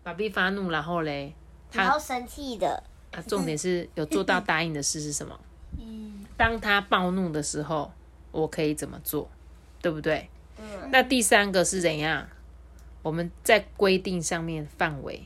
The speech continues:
Speaker 1: 我们自己写的规定，然后我们要答应说：“哎，我可以做到这个规定上面的事情。”对吧？哎，这个系列真的很好看哦，推荐所有的爸爸妈妈。然后我觉得这本除了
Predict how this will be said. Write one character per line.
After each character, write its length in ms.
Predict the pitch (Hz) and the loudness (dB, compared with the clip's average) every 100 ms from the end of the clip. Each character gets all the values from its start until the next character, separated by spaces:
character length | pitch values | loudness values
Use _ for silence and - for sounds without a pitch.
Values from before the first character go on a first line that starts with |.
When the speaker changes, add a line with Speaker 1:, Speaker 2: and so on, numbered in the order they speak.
| - | -12
Speaker 1:
我 80 | 151 | -8
们 100 | 151 | -6
自 100 | 190 | -6
己 140 | 170 | -6
写 160 | 156 143 | -6 -6
的 80 | 143 | -6
规 240 | - 151 | -4 -4
定， 240 | 151 151 - - - - | -4 -8 -10 -16 -20 -12
然 100 | 160 | -6
后 60 | 170 | -4
我 40 | |
们 140 | 156 160 | -2 -2
要 180 | 165 170 - - - - - - - - | -4 -6 -14 -20 -20 -20 -20 -20 -20 -2
答 220 | 175 170 | 0 0
应 140 | 175 | -2
说 220 | 156 - 156 | -2 -2 0
：“哎， 100 | 208 | 2
我 140 | 185 135 | 0 -2
可 140 | - | -2
以 60 | 170 | -4
做 140 | 160 | -2
到 120 | 156 | -4
这 100 | 147 | -4
个 80 | 151 | -6
规 180 | 151 147 | -6 -8
定 160 | 143 135 | -8 -10
上 200 | 143 139 | -12 -12
面 120 | 131 | -12
的 60 | |
事 160 | - - | -10 -10
情。” 220 | - - - - - - - - | -10 -12 -14 -20 -20 -20 -20 -4
对 140 | 190 | 2
吧？ 340 | 185 170 170 170 - - - - | 4 4 4 0 -12 -18 -18 -6
哎， 160 | 190 165 - | -2 -2 -2
这 140 | - | 0
个 100 | 220 | 2
系 160 | 190 214 | 0 2
列 140 | 208 | 2
真 160 | 190 190 | 2 2
的 100 | 170 | 2
很 100 | 160 | 2
好 140 | 151 | 0
看 240 | 143 160 147 | 0 -2 -2
哦， 220 | 143 143 - - - | -4 -10 -12 -18 6
推 240 | 240 240 | 12 12
荐 380 | 233 254 220 160 - - - | 10 8 8 6 -2 -18 -8
所 220 | - 220 | 4 6
有 80 | 190 | 6
的 80 | |
爸 180 | 175 202 | 6 4
爸 160 | 180 156 | 4 2
妈 160 | 160 | 2
妈。 320 | 160 156 151 165 - - - - | 0 0 -2 -4 -12 -20 -20 -8
然 160 | 160 156 | -4 0
后 240 | 180 170 | 2 0
我 80 | 196 | 0
觉 60 | 254 | 0
得 60 | |
这 140 | 302 294 | 4 6
本 360 | 240 180 160 180 | 8 6 4 -6
除 200 | - 202 | 2 6
了 180 | 190 | 6